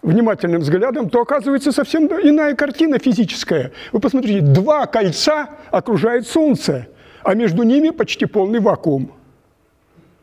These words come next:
Причем химический состав здесь и здесь совершенно разный. Здесь это планета земной группы, с-, совершенно другой химический состав,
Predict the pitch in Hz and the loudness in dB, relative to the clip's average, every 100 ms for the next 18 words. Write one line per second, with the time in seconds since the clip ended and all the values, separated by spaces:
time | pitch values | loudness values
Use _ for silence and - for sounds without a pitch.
0 | _ _ _ _ _ _ _ _ - 202 | _ _ _ _ _ _ _ _ -4 -2
1 | 180 277 - - 320 - - 240 - - | -2 -4 -2 0 0 0 -2 -2 0 -2
2 | 240 147 117 123 269 165 - - - - | -2 -2 2 4 4 2 -4 -20 -20 -6
3 | 233 170 180 302 - 185 - 247 240 214 | 0 2 2 0 0 0 0 0 2 4
4 | 196 143 139 143 113 - - - _ 165 | 2 2 0 0 -2 -8 -20 -20 _ 0
5 | 123 196 302 - - - - 160 156 - | 2 2 0 -4 -18 -10 -4 0 0 0
6 | 190 226 247 160 208 214 170 185 151 139 | 0 0 0 2 2 2 2 0 0 -4
7 | - - - - 202 175 277 302 233 220 | -4 -4 -2 0 0 0 2 2 2 0
8 | 240 - 214 202 - 214 - 180 - 113 | 0 0 0 -2 -4 -4 -4 -2 -2 -4